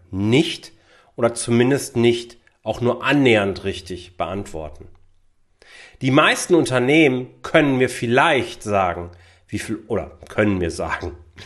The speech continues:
wie viel Umsatz sie mit Produkt A, B, C machen. Vielleicht können sie mir auch noch sagen, wie viel Rohertrag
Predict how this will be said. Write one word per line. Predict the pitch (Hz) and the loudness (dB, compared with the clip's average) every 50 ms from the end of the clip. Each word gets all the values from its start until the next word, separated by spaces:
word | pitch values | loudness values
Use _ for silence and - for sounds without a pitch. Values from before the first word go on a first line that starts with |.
| - - - - - _ | -20 -20 -20 -20 -16 _
wie | - 113 113 | -4 -4 -2
viel | 113 - 110 - - - | 0 0 0 0 0 4
Umsatz | - 175 180 208 202 180 120 113 92 87 90 - - - - - _ _ _ _ _ _ _ _ _ _ _ - | 6 6 6 6 4 2 2 2 2 0 -2 -8 -12 -12 -14 -16 _ _ _ _ _ _ _ _ _ _ _ -12
sie | 101 101 107 117 113 | -6 -2 0 2 2
mit | 107 104 101 - - - - | 2 2 0 -2 -4 -16 -14
Produkt | - - 117 107 104 101 - - - - | -10 -4 -4 -4 -4 -4 -8 -10 -14 -8
A, | 104 104 98 95 92 87 | -4 -2 -2 -2 -2 -4
B, | - - 104 95 92 87 80 - | -4 -6 -6 -4 -4 -6 -6 -10
C | - - - - 101 92 90 85 - - | -12 -10 -6 -4 -2 -2 -2 -4 -6 -8
machen. | 98 90 85 - - 80 76 76 - _ _ _ - - - - - - _ _ _ | -10 -10 -10 -10 -14 -20 -20 -20 -20 _ _ _ -20 -20 -20 -20 -20 -20 _ _ _
Vielleicht | - - - 135 139 160 180 202 196 160 127 107 98 - - - - | -10 -4 0 4 4 4 4 4 2 0 0 -2 -4 -6 -10 -14 -8
können | - - 123 120 117 | -2 0 2 2 2
sie | 110 104 | 0 0
mir | 113 110 92 | 0 0 0
auch | 104 107 - | -2 -4 -4
noch | 113 101 87 | -4 -4 -4
sagen, | 90 98 107 101 98 95 95 95 87 | 0 0 0 2 0 0 -4 -6 -8
wie | 95 98 | -10 -12
viel | - - 104 98 | -8 -6 -6 -6
Rohertrag | 85 90 110 156 196 196 165 123 - 110 107 101 101 - - - - 104 98 95 85 82 - - | -2 2 6 6 8 8 6 2 2 0 0 0 0 -2 -6 -6 -2 0 0 0 -2 -4 -8 -14